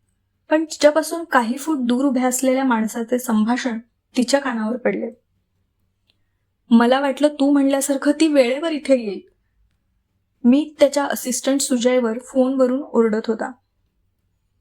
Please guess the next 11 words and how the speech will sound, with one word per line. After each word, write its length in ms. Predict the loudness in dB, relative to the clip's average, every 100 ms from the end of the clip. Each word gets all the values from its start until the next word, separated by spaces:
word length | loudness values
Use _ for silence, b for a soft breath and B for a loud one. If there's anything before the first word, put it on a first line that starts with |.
| _
मीतच्या 400 | 4 4 2 0
आजोबांच्या 480 | 0 0 0 0 -2
हातात 300 | -4 -4 -6 -6 b b b b 0
जेमतेम 540 | 2 2 2 -2 0
दोन 220 | 2 2 2
आठवडे 380 | -4 0 0
शिल्लक 400 | 0 -2 -2 -2
असल्याचे 560 | -4 -2 -4 -2 -4 -6 _ -4
डॉक्टरांनी 600 | -4 0 0 2 2 0
सांगितले 440 | -2 -4 -4 -2
होते. 360 | -2 -2 -6